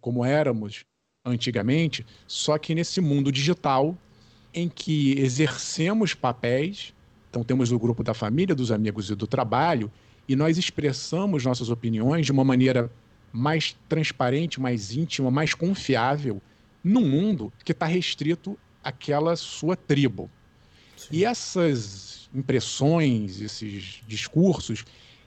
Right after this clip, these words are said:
Speaker 1: eles não s-, não submergem muitas vezes, não,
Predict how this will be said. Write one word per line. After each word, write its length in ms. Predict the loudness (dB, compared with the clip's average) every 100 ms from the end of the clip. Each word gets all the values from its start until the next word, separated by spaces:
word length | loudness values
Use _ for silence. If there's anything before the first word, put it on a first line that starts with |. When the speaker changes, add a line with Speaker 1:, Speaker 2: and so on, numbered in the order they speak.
| -2
Speaker 1:
eles 320 | 2 4 4
não 300 | 2 2 2
s-, 360 | 0 -6 -8 -12 -8
não 360 | -4 -2 -2
submergem 640 | -4 0 2 4 4 4 2
muitas 320 | 2 2 0
vezes, 600 | 2 0 0 0 -8 -10 -10
não, 320 | -8 -6 -8